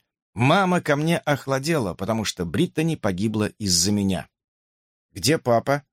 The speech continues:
спросил я. «Здесь, Бен», сказал он, входя в распахнутую кухонную дверь. На нём были брюки цвета хаки, а вместо пиджака и галстука, которые он всегда надевал на работу,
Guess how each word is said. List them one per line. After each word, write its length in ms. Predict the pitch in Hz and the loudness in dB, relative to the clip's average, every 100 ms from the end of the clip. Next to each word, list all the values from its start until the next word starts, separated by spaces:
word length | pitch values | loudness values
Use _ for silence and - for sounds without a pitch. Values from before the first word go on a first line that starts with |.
| _ - | _ -10
спросил 480 | - 110 - 110 | -4 0 0 0
я. 260 | 107 107 104 _ _ _ _ _ _ | 0 -2 -4 _ _ _ _ _ _
«Здесь, 600 | 107 117 123 240 180 90 | 0 2 4 4 4 0
Бен», 420 | 87 123 92 69 _ _ - | 2 2 0 -8 _ _ -4
сказал 480 | - 123 117 120 - | 0 2 4 2 2
он, 280 | 180 135 - | 0 0 -2
входя 400 | - 123 147 110 | -2 2 2 2
в 60 | |
распахнутую 760 | 131 131 - 156 - 127 131 110 | 2 0 0 -2 -2 -4 0 0
кухонную 540 | - 131 113 110 104 | 0 -2 0 2 0
дверь. 320 | 87 80 - _ _ _ _ _ _ _ | -2 -6 -14 _ _ _ _ _ _ _
На 140 | 120 175 | 2 2
нём 260 | 208 190 | 2 2
были 200 | 185 175 | 4 2
брюки 500 | 139 113 202 - 165 | 2 2 0 0 -6
цвета 400 | - 143 156 156 | -2 0 0 0
хаки, 460 | 131 127 92 - _ _ _ _ _ _ | 0 0 0 -4 _ _ _ _ _ _
а 220 | 120 117 | 2 2
вместо 440 | 98 135 135 - 117 | 0 0 0 0 -2
пиджака 480 | 117 120 120 117 | 0 0 0 0
и 40 | 98 | 2
галстука, 680 | 165 175 - 147 147 123 - _ _ | 2 0 -2 -2 -2 -2 -6 _ _
которые 400 | - 131 139 135 | -4 0 2 4
он 220 | 131 143 123 | 2 2 2
всегда 380 | - 135 131 | 0 0 2
надевал 400 | 123 117 123 120 113 | 2 2 2 2 2
на 100 | 110 | 2
работу, 480 | 113 110 98 87 | 2 0 -2 -4